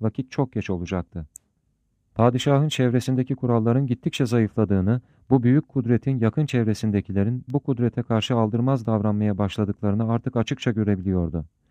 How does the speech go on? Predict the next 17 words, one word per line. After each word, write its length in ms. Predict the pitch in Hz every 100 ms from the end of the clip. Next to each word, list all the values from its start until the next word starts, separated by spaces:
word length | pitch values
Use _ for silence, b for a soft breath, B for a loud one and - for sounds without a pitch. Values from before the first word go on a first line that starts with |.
| _ _ _ _ -
Bir 100 | 131
akşam 380 | 120 - 139 127
yatsı 300 | 113 - 143
namazından 540 | 127 113 101 101 95
sonra 420 | - 104 98 123 b b
padişahla 640 | 110 107 107 135 123 127 117
boğaza 320 | 113 113 127
bakan 260 | 113 117 110
salonda 400 | 113 110 113 123
oturmuşlar, 680 | 107 104 95 87 113 127 b b
sohbet 380 | - 117 120 113
ediyorlardı. 680 | 95 92 90 87 85 80 80 _ _ _ _
Konu 240 | - 113 147
tıptaki 440 | - - 120 110
yeni 220 | 131 123
inkişaflardan 800 | 135 117 113 113 101 117 107 120
açılmış 500 | 101 - 92 107 123